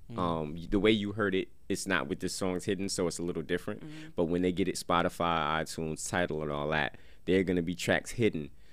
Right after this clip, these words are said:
Speaker 2: So all of the softer, more radio songs are on the surface. But if you let the song play out,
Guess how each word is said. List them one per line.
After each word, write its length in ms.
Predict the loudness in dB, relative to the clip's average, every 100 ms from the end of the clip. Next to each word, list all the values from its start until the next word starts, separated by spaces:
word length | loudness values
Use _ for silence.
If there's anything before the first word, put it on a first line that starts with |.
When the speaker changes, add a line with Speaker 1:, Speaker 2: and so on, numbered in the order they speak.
| -10
Speaker 2:
So 520 | -2 4 4 4 0 0
all 240 | 6 6 6
of 140 | 2
the 100 | 0
softer, 760 | 0 4 6 6 2 0 0 0
more 280 | 0 0 2
radio 480 | 2 2 2 2 0
songs 560 | 0 -2 -2 -4 -8 -4
are 200 | 2 2 2
on 220 | 0 0
the 80 | -2
surface. 680 | 0 2 2 0 -4 -6 -4
But 120 | -2
if 120 | -2 -2
you 80 |
let 200 | 0 0
the 40 | -2
song 300 | -2 -2 -2
play 320 | 0 0 2
out, 260 | 2 2